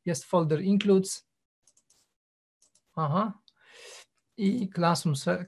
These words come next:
Classroom Setup. E, a co tutaj ten kod robi? No ten akurat chyba, ops,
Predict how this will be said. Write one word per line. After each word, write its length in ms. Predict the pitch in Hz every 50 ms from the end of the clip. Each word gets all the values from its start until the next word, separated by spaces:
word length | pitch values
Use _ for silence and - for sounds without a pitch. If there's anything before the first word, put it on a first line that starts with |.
| - -
Classroom 460 | 175 170 165 - - - 165 143 135
Setup. 580 | - 185 180 175 - 170 165 - - - -
E, 320 | 170 160 160 156 156 156 156 - - - - - - _ _
a 100 | - 185
co 100 | 185 277
tutaj 160 | 240 269 262
ten 160 | 190 220 220 196
kod 220 | 220 220 208 -
robi? 440 | 202 208 214 202 208 220 226 233 214
No 80 | 190
ten 160 | - 202 196 185
akurat 320 | 180 - - 180 165 -
chyba, 220 | - 190 185 185
ops, 680 | - 196 190 208 - - - - - - - - -